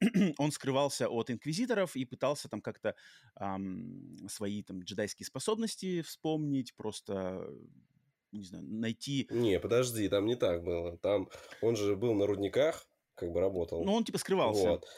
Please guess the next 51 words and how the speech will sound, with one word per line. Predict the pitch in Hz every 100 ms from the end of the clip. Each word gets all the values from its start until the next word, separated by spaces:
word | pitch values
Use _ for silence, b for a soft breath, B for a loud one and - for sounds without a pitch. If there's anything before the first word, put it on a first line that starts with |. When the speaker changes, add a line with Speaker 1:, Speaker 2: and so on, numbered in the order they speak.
| B B
Speaker 1:
Его | 113
Speaker 2:
Да, | 98
Speaker 1:
нашли. | 95 - 113
Speaker 2:
скрывался, | 101 85 - 85 82
да. | - 95 85 80
Его | 85 90 107 120 117 104 - _ _ _ _
там | - 107 104 - - _ _ - - _
какой-то | - 113 110
слух | - 139 170
пошел | - 101 - 90
или | 85
что-то | - -
такое, | 92 - 117
что | -
там, | - 82
типа, | - -
кто-то | 87 - 80 _
тут | - -
у |
вас | 80 -
есть. | - 85
Хотя | - 85 98
он |
там | 113 101
вообще | 104 -
не | 92
проявлял | 80 95 92 87 85
себя | - - 143 131 120
Speaker 1:
Мгм, | 170
Speaker 2:
никак, | 147 107
Speaker 1:
мгм, | 107
Speaker 2:
как, | 123 104
Speaker 1:
мгм. |
Speaker 2:
как | 85
джедай. | 82 87 82 80 B B B B
И | 101
вот | 107 113 -
он | 92 104
оттуда, | 101 101 117 95
когда | 95 92
сбегал, | 90 92 127 151
его | 101
подхватили | 117 - 98 90 120 113
вот | 90 98
эти, | 98 95 90 90 87 85 _
его | 98 92
команда, | 92 95 87 85
вот | 82
эта | 82 -
там | 78 78
Speaker 1:
Да | 135 110 87